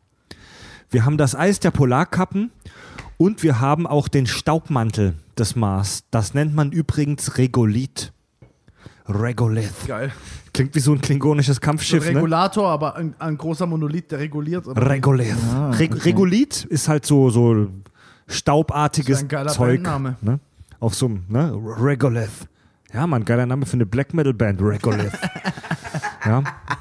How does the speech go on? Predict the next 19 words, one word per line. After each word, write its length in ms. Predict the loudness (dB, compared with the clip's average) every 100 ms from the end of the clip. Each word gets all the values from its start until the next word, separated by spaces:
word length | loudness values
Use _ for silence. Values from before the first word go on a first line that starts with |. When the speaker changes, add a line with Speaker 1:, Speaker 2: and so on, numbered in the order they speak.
| -4 -6 -4 -6 -6 -6 -6 -6 -12 -2
Speaker 1:
Also 260 | 2 2
wir 160 | 2 2
haben 240 | 2 0
verdammt 640 | 0 -2 0 0 0 -2 -4
viel 720 | 0 2 6 6 6 2 -4
C 200 | 0 4
O 80 | 4
zwei 360 | 2 0 2 2
auf 180 | 0 0
dem 140 | 0
Mars. 440 | 0 0 -4 -8 -12 _ -20 -20 -20 -18 -4
Wenn 240 | -2 0
wir 100 | 0
es 80 | 0
schaffen, 480 | 0 -2 0 -4 -2
davon 680 | -2 0 -2 0 0 0 -6 -14 -20 -20 _ _
größere 540 | 2 4 4 0 2
Mengen 320 | 2 2 0
freizusetzen, 960 | -2 -2 -2 -2 0 0 0 -4 -8